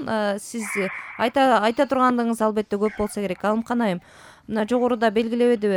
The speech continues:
Э, сынак дегенибиз бул эми бир орунга, э, беш-алты киши болуп калышы мүмкүн деген, э, маанинде айтканбыз.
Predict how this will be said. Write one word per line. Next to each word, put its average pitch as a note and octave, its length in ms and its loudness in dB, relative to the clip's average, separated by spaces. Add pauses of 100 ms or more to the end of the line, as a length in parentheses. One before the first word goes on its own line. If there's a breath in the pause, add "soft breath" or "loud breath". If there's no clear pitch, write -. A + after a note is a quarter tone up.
(120)
Э, F#3 300 0
сынак C4+ 340 0
дегенибиз C4 400 0
бул A3+ 160 0
эми G#3+ 300 0
бир A#3 360 2
орунга, A3 640 2
э, F3 240 -4
беш-алты A3 480 -6
киши G3+ 240 -10
болуп F#3+ 260 -6
калышы F3+ 300 -8
мүмкүн F3 380 -8
деген, E3 400 -8
э, D#3+ 160 -6
маанинде F3+ 400 -4
айтканбыз. A3 420 -4